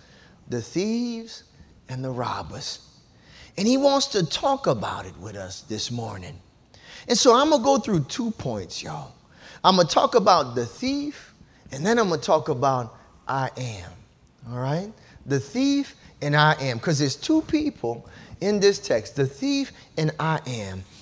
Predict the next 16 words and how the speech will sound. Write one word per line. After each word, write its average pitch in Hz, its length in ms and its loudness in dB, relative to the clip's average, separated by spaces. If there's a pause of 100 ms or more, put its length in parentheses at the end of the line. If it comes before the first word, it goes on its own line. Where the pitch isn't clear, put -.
(140)
and 117 140 -8
we're 135 140 -2
gonna 127 220 0
get 120 280 -4
cranked - 440 -8
up. 85 240 -10
Amen. 156 340 -2
Y'all 170 160 10
ready 196 200 6
for 208 140 0
the 190 80 2
word 208 320 6
this 208 180 0
morning? 220 340 0
Amen. 226 440 2 (1080)
Hallelujah. 185 800 4